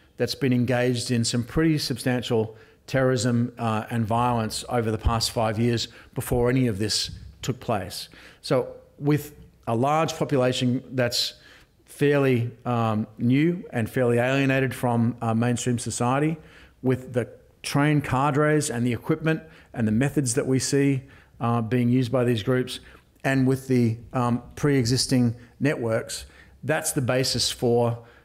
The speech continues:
a pretty large and sustained guerrilla or terrorist campaign in Western Europe over the next year or two. To put it in context,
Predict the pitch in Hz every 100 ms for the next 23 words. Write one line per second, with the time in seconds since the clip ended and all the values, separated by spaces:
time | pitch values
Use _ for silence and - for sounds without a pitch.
0 | - 131 123 - 156 147 123 123 123 123
1 | 120 117 120 117 117 - 117 123 123 117
2 | - - - - _ - 120 131 127 120
3 | 107 123 117 135 127 120 - 110 101 113
4 | 110 107 - - _ 123 117 120 107 113
5 | 110 95 107 110 110 - 110 107 104 104
6 | 98 - - - - 113 160 139 131 139
7 | 135 139 135 - -